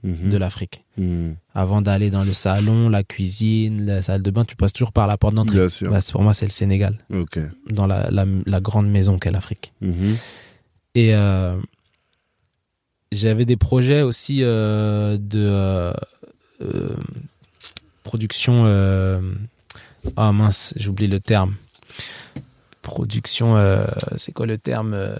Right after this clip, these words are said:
Speaker 1: Audiovisuel ?
Speaker 2: Non, non, non, pas du tout, justement.
Speaker 1: Agricole ?
Speaker 2: Agricole.
Speaker 1: Ah, d'accord.
Speaker 2: Ouais, désolé.
Speaker 1: Ok.
Speaker 2: Production agricole là-bas.
Speaker 1: Mhm.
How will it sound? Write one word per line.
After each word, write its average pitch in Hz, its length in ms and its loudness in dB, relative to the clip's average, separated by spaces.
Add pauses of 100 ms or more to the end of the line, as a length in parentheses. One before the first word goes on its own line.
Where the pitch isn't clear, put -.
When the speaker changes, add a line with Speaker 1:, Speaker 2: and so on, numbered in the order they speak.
(460)
Speaker 1:
Audiovisuel ? 107 600 4
Speaker 2:
Non, 131 160 2
non, 151 140 2
non, 151 140 2
pas 113 140 -6
du 113 140 -8
tout, 127 200 -4
justement. 110 480 -4 (180)
Speaker 1:
Agricole ? 117 480 4
Speaker 2:
Agricole. 117 540 2
Speaker 1:
Ah, 123 240 6
d'accord. 104 300 2
Speaker 2:
Ouais, 101 120 2
désolé. 101 320 4 (200)
Speaker 1:
Ok. 95 220 -6 (440)
Speaker 2:
Production 110 360 -2
agricole 107 460 -2
là-bas. 113 420 2 (140)
Speaker 1:
Mhm. 113 380 2